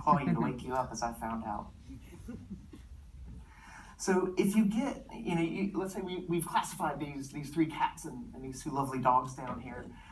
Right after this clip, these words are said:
and you get a new thing, you're like, "Oh my God, what is it?" Well, you look at the description,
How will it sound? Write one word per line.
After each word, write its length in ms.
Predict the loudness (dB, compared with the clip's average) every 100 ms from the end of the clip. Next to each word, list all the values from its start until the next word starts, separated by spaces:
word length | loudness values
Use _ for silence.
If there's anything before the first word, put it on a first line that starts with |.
| -4
and 80 | 4
you 40 | 8
get 140 | 8
a 60 | 6
new 200 | 6 4
thing, 300 | 2 -2 -2
you're 140 | -4
like, 160 | -4 -4
"Oh 80 | -4
my 80 | -2
God, 200 | -2 -4
what 120 | -6
is 180 | -6 -8
it?" 60 | -12 -6
Well, 140 | 6 6
you 100 | 8
look 140 | 2
at 60 | 2
the 60 |
description, 720 | -2 -2 -2 -2 0 -2 -2